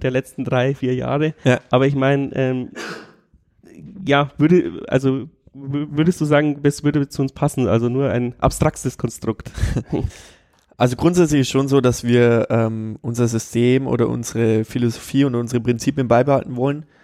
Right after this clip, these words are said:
Speaker 2: Ähm, das haben wir jetzt auch in den letzten, im letzten Jahr oder jetzt auch zu Beginn des Jahres so gemacht, ähm, dass wir eben in unserem vier zwei zwei zwei unterwegs sind,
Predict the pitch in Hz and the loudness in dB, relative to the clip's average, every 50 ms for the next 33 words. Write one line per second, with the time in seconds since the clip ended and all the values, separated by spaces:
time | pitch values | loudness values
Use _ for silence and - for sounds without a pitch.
0 | _ _ _ _ _ - - 117 113 113 113 110 113 110 107 107 - 113 - - | _ _ _ _ _ 0 2 4 4 4 4 2 0 -2 -4 -2 -2 -2 -2 -2
1 | - - - - - - - 120 117 117 117 110 - - 113 113 117 113 110 110 | -8 -10 -12 -12 -12 -6 -4 0 2 2 2 2 2 0 0 0 0 0 0 0
2 | 113 113 - - - - - 120 117 113 113 113 - - - - 120 113 113 120 | 0 -2 -2 -6 -12 -10 -8 -8 -6 -6 -6 -6 -8 -8 -6 -4 -2 0 2 2
3 | 123 - - - 127 131 135 139 120 113 110 101 110 - 120 110 104 120 - - | 0 0 -2 -2 0 2 2 4 4 2 2 0 2 2 2 2 2 0 0 0
4 | - 127 117 - - - _ - - 113 110 110 120 120 120 120 - 107 107 110 | -2 -2 -2 -4 -8 -20 _ -12 -8 -6 -4 -2 -2 0 0 0 2 2 2 2
5 | 113 117 - - 117 120 120 117 117 113 - - _ _ - - - - - _ | 2 0 -2 -2 -2 -2 0 0 -2 -2 -4 -12 _ _ -20 -20 -20 -20 -20 _
6 | _ - - - 113 113 113 113 110 117 _ _ _ _ - 113 - - 117 117 | _ -6 0 2 2 2 2 -2 -4 -6 _ _ _ _ -2 -2 0 2 4 2
7 | 117 113 110 110 110 117 120 113 117 113 113 110 - - - 120 117 - - 113 | 2 2 0 -4 -4 -4 -4 -2 -2 -2 -2 -2 -6 -4 -2 -2 -2 -2 -2 -4
8 | 113 - - 117 110 - - 120 123 131 127 - 120 113 127 123 - - - 131 | -4 -2 -4 -6 -6 -4 -4 -2 -2 -2 0 0 0 0 0 -2 -2 0 -2 -2
9 | 127 131 | -2 -2